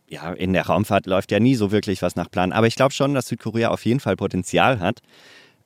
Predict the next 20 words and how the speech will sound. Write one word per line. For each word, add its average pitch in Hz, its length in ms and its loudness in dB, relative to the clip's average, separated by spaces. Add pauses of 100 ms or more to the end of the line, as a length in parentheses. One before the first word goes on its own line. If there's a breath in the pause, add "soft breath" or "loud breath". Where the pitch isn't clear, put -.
(100)
Beim 107 320 4
Nachdenken 117 480 0
ist 113 180 -4
mir 123 140 0
auch 113 80 0
so 117 100 -2
ein 104 40 2
bisschen 101 180 0
aufgefallen, 104 420 0
dass 95 140 -2
ich's - 320 -8
eigentlich 131 420 0
komisch 156 460 0
finde, 90 240 0
dass 85 160 0
Südkorea 101 500 2
noch 90 300 -4
nicht 113 180 0
schon 98 180 0
lang 131 360 0